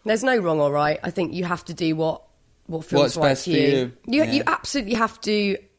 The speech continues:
Speaker 1: and, and it's up to the individual, like, without a doubt. I, I was on antidepressants for a, a short while, maybe six months at one point,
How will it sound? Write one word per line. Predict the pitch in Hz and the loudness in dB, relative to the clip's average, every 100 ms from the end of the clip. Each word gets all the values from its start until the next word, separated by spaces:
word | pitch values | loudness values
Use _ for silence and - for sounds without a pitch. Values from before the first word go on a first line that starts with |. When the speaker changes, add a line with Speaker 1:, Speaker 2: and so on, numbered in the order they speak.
| - | -2
Speaker 1:
and, | 240 226 - - | 0 -2 -6 -2
and | 262 | 0
it's | 262 - | 0 -2
up | - - | -6 -6
to | - | -6
the | 269 285 | -2 -2
individual, | 277 269 294 285 165 143 - 185 | -2 -2 -2 0 -2 -2 -8 -8
like, | - - | -6 -4
without | 233 247 226 | -2 0 0
a | |
doubt. | 277 240 | 2 2
I, | - 269 240 - - - | 4 4 2 -6 -12 2
I | 285 | 4
was | 277 277 | 4 2
on | 254 247 | 2 2
antidepressants | 233 214 - 233 240 208 165 - | -2 -4 -4 -2 0 -2 -2 -4
for | 214 196 | 2 4
a, | 202 208 | 4 0
a | 220 | -2
short | 202 - 302 196 | 0 0 0 2
while, | 160 147 147 | 4 4 2
maybe | 180 190 185 | 0 -2 -4
six | - 240 - | -4 -6 -2
months | 180 160 143 - | 0 0 -2 -8
at | 185 | -4
one | 165 156 | -2 -2
point, | 156 147 147 | -2 -2 -2